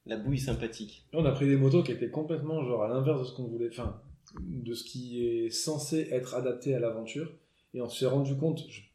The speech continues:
Speaker 2: au fil du voyage, que c'était absolument parfait pour ce voyage.
Speaker 1: C'est la moto faite pour.
Speaker 2: Ah ouais. Même si la mienne a pété et tout, tu vois, c'est,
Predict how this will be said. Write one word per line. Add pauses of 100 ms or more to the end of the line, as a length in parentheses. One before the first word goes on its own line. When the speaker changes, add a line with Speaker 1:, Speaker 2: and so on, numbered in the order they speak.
(160)
Speaker 2:
au
fil
du
voyage,
que
c'était
absolument
parfait
pour
ce
voyage. (320)
Speaker 1:
C'est
la
moto
faite
pour.
Speaker 2:
Ah
ouais. (1300)
Même
si
la
mienne
a
pété
et
tout,
tu
vois,
c'est,